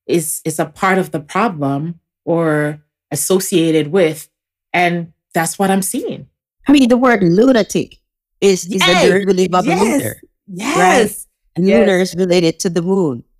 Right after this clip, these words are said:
Speaker 2: And,
Speaker 1: Yes.
Speaker 2: uh, emergency rooms tend to have more activity during, um, full moons,
Speaker 1: Mm-hmm.
Speaker 2: right?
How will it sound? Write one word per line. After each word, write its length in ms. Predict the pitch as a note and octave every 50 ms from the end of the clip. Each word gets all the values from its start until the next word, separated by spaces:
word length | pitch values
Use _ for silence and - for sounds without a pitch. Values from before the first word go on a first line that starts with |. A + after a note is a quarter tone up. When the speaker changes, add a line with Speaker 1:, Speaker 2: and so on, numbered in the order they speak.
| _ _ _ _ _ _ _ _ _
Speaker 2:
And, 260 | D3+ F3 F3 E3+ E3+
Speaker 1:
Yes. 260 | F3+ F3+ F3 E3+ E3+ E3
Speaker 2:
uh, 40 | - _ _ _ - - - _ -
emergency 680 | F3 F#3 F#3+ G3 G#3 G3 G#3+ G3+ G3+ - - G#3 G3
rooms 400 | F#3 F#3 F#3 F3+ F3+ F#3+ - -
tend 240 | - G3+ F#3 F#3 -
to 80 | F#3+
have 220 | F#3+ F3+ E3+ E3 E3+
more 180 | E3+ E3+ D#3+
activity 720 | - - _ _ - - F#3 D3+ F3 F3 G3+ A#3+ C4 - _ _ _ _ _ _ _ _ _ _ _ _ _ C#3
during, 460 | C3+ F3 F3 F3 F3+ F3+ F3 F3+ F3 - -
um, 380 | D#3+ E3 D#3+ D#3 D3+ D3+ C3
full 260 | - - - G3 F#3+ F#3
moons, 520 | F#3 F3 F3 F3 F#3+ A3 A3+ - - - _ _
Speaker 1:
Mm-hmm. 360 | F3+ F3+ F3 F3+ F3 G#3+ C4+ C#4 - D#3
Speaker 2:
right? 160 | D#3+ E3+ -